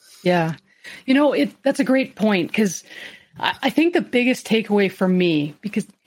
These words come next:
to be honest, there, there were too many to actually be specific about one, <clears throat> excuse me, one particular, um, takeaway. The biggest thing that I can say is that personal development, which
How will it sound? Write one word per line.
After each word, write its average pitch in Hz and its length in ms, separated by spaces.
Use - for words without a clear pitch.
to 208 80
be 202 100
honest, 208 300
there, 202 160
there 214 100
were 190 80
too 220 240
many 202 440
to 196 140
actually 190 520
be 196 100
specific 196 560
about 202 340
one, 220 680
<clears throat> - 120
excuse 196 520
me, 185 200
one 208 540
particular, 196 720
um, 175 280
takeaway. 247 520
The 202 120
biggest 240 360
thing 247 140
that 220 140
I 208 80
can 202 160
say 311 340
is 190 220
that 196 420
personal 254 340
development, 208 720
which 208 200